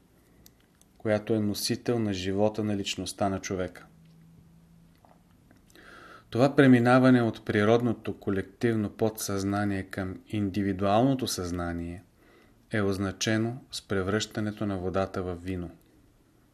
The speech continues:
Същият процес се извършва и в растителното царство, когато водните сокове, които се изкачват от корените към клоните, се превръщат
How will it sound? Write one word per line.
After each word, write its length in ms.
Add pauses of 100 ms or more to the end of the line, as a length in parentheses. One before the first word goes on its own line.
(960)
Същият 500
процес 500
се 220
извършва 520
и 40
в 100
растителното 640
царство, 580 (1160)
когато 440
водните 500
сокове, 600 (200)
които 320
се 180
изкачват 680
от 120
корените 600
към 260
клоните, 640 (300)
се 260
превръщат 760